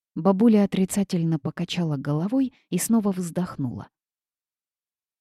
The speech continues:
«Я не один раз слышала о людях, которые связаны с нечистью как-то особо. Слышала разное.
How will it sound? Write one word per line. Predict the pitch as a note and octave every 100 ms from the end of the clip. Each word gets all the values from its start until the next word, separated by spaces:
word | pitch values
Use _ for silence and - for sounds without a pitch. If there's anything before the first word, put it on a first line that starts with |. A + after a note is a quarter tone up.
| _ _ _ _ _ _
«Я | D#3+ F#3
не | G3+ G#3
один | G#3 A3 B3+
раз | A#3 G3 C#3+
слышала | - C#3 D3+ - C3 B2+
о | C3
людях, | F3+ B3+ - - _ _
которые | - A#3+ C#4 A#3
связаны | G3 F3 A3 G3+ F#3
с | E3
нечистью | G#3 B3 - F#3+ - E3 D#3+
как-то | F3+ - F3+
особо. | F3 - C3 G2+ - _ _ _ _ _ _
Слышала | - D4 D4+ C#4 A3
разное. | F#3+ F#3+ F#3+ F#3+ F3+